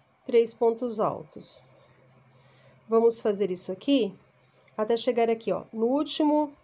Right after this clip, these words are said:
no último espaço, tá bom? Vamos lá. Cheguei, então, aqui no último espaço, eu venho aqui do outro lado e vou prender neste último espaço aqui também, tá?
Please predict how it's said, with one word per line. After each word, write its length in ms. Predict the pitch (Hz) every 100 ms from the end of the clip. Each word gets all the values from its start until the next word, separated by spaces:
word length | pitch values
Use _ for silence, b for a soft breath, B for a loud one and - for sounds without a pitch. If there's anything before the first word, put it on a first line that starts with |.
| _ _ _ _
no 100 | 233
último 280 | 247 254 277
espaço, 640 | 277 - 156 - - - _ _
tá 80 | -
bom? 320 | 156 254 349 -
Vamos 240 | 202 202 240
lá. 220 | 233 - - _ _ _ _ _ _ _ _ _ _ _ _ _ b b b b b -
Cheguei, 380 | - 254 226 226
então, 340 | 226 226 202
aqui 240 | 208 220
no 120 | 214 208
último 340 | 285 277 269
espaço, 720 | 226 - 190 190 208 - 311 - - _ -
eu 120 | 226
venho 220 | 226 226
aqui 160 | 220 190
do 140 | 185
outro 260 | 185 185 226
lado 440 | 196 214 233 277
e 100 | 277
vou 220 | 247 262
prender 640 | 262 277 262 214 220 262 - b b
neste 420 | 226 220 214 - 247
último 540 | 302 330 311 302 294 -
espaço 540 | 254 - - 240 240 269
aqui 160 | 269
também, 440 | 269 277 262 156 175 _
tá? 260 | - 214